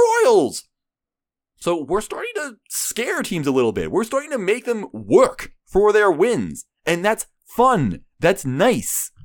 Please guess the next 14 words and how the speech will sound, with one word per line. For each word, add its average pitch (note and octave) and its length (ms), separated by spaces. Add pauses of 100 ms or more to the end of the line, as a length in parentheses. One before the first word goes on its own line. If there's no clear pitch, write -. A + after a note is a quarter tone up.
(400)
But F#3+ 100
there A#3+ 160
is C#4+ 120
something F#3 460 (320)
worth A#2+ 360
mentioning, F#2+ 480
which F#2+ 160
is G2 140
that G#2 260 (840)
there's F3 200
kind B3 220
of A3 80
like F#3 180
a, B2+ 440